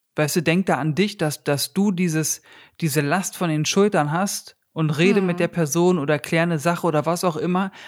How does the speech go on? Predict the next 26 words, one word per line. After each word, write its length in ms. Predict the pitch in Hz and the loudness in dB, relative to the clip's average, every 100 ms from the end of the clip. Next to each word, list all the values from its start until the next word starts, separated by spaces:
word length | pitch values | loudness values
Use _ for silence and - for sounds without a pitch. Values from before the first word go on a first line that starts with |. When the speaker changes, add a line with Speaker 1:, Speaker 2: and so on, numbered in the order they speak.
| - | -4
Speaker 1:
einfach 300 | 175 180 190 | -2 0 0
damit 400 | 175 165 160 214 | 0 0 -2 -2
du 140 | 240 | -2
das 260 | 233 - - _ _ _ _ _ | -2 -4 -8 _ _ _ _ _
für 260 | - - 170 | -6 0 0
dich 440 | 143 247 - - _ _ _ _ _ _ _ | 2 0 -2 -12 _ _ _ _ _ _ _
den 220 | 160 175 | 2 2
Frieden 540 | 160 - 233 262 185 151 | 2 2 2 2 2 0
im 120 | 156 | -2
Herzen 420 | 147 156 156 - 160 | -2 -2 -2 -4 -4
geschlossen 480 | 147 156 151 185 175 | -2 -2 -2 0 -2
hast, 200 | 180 - | -2 -2
dass 160 | 165 | -2
du 80 | 175 | 0
das 180 | 156 - | -2 -2
geklärt 460 | 139 - 196 208 | -8 -2 0 0
hast 260 | 185 202 - - - - | -2 -4 -6 -14 -18 0
und 180 | 202 196 | 2 2
vielleicht 920 | - 190 180 220 208 254 - - - _ _ _ _ _ _ _ | 2 -2 2 2 0 -2 -8 -12 -20 _ _ _ _ _ _ _
geht's 400 | 170 220 226 - | -2 2 2 2
der 160 | 220 180 | 0 2
anderen 260 | 214 220 | 2 0
Person 380 | 196 208 190 214 | 2 2 2 2
dann 180 | 202 196 - | 2 -2 0
auch 300 | 285 196 - | 2 2 0
besser 500 | 165 165 202 240 | 0 0 -2 -4